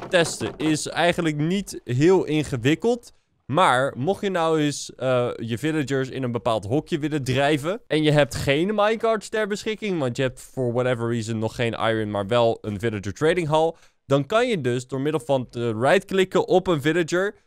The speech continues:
eh, hem naar je toe lokken. Daarvoor heeft hij dus wel al een cr-, een, een station nodig. Dus hij moet al wel een dingetje hebben om mee te werken. Maar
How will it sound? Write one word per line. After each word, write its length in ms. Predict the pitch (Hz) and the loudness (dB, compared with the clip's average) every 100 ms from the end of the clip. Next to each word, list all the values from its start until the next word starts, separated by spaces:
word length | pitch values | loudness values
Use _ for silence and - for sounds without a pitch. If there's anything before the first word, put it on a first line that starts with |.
| _ _ | _ _
eh, 300 | - 143 143 | 2 6 6
hem 260 | 143 156 147 | 6 4 4
naar 180 | 147 143 | 4 4
je 60 | |
toe 180 | 127 135 | 2 2
lokken. 280 | 110 95 101 | 2 -2 -2
Daarvoor 300 | 127 131 147 | 0 2 2
heeft 240 | 170 202 | 2 0
hij 80 | 214 | -2
dus 160 | 170 120 | -2 2
wel 260 | 143 165 | 2 2
al 240 | 139 139 113 | 2 0 -2
een 220 | 117 - | -6 -8
cr-, 200 | - 120 | -10 -10
een, 280 | - 110 110 | -6 -6 -6
een 140 | - 104 | -8 -12
station 540 | - 127 156 - 170 | -10 -6 -6 -4 -4
nodig. 300 | 147 156 170 | -2 -2 -4
Dus 160 | 123 120 | -10 -6
hij 100 | 113 | -4
moet 200 | 127 147 | -4 -2
al 200 | 113 110 | -2 0
wel 300 | 113 107 - | 2 2 0
een 140 | 117 | -2
dingetje 380 | 113 151 139 131 | 0 0 0 2
hebben 280 | 123 143 139 | 2 2 0
om 120 | 123 | 0
mee 160 | 127 127 | 0 0
te 120 | 104 | 0
werken. 440 | 107 139 - 226 | 2 2 0 -4
Maar 560 | 117 127 196 127 156 - | -2 -2 2 4 2 -2